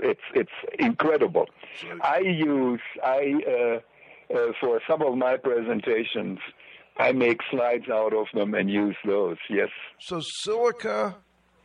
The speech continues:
Speaker 2: asbestos fibers, what else have you looked at, uh, that, that's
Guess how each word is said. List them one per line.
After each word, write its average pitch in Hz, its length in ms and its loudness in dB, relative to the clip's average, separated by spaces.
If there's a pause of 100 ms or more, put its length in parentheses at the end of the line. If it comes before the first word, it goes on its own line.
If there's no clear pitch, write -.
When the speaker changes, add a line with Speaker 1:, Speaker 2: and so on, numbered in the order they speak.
(140)
Speaker 2:
asbestos 185 720 2
fibers, 170 580 0
what 214 240 0
else 214 240 2
have 160 180 -2
you 156 140 -2
looked 151 240 -2
at, 120 200 0
uh, 160 840 -16
that, 156 340 0
that's 156 440 0